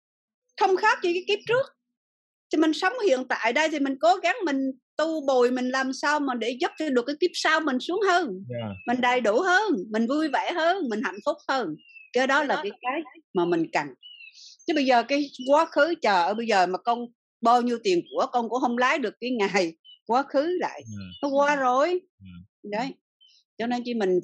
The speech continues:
Speaker 1: phải hiểu cái chỗ đó mà bên triết á, học bên triết thì con thấy mấy cái đó là đúng. Người mình là đi lên mà gọi là bằng tiến lên, progress.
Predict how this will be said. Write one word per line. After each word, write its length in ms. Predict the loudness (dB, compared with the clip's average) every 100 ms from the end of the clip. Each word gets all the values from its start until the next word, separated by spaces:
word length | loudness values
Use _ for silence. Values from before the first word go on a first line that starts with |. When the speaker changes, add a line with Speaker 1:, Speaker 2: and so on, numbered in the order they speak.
| -2
Speaker 1:
phải 100 | 0
hiểu 280 | 0 0 -2
cái 100 | -4
chỗ 160 | -2 -2
đó 140 | -2
mà 140 | 0 -2
bên 220 | -2 -4 0
triết 220 | 0 2
á, 160 | -2 -6 _ -4
học 100 | -4 _
bên 120 | -6 -2
triết 160 | -4 -2
thì 80 | -6
con 120 | -4 -4 -4 -6 -4
thấy 120 | -2
mấy 180 | 0 -2
cái 200 | -2 -2
đó 140 | -2
là 120 | -2 -2
đúng. 220 | -2 -4 -8 _ _ _
Người 180 | 2 4
mình 160 | 4 0
là 80 | 0
đi 260 | 0 0
lên 380 | 2 2 2 2
mà 80 | -2 -4
gọi 120 | -4
là 60 | -2
bằng 140 | -4 -2
tiến 140 | 0 0 2
lên, 320 | 0 0 -2 -6 _ _ _ _ _
progress. 560 | 0 0 0 -4 -6 -8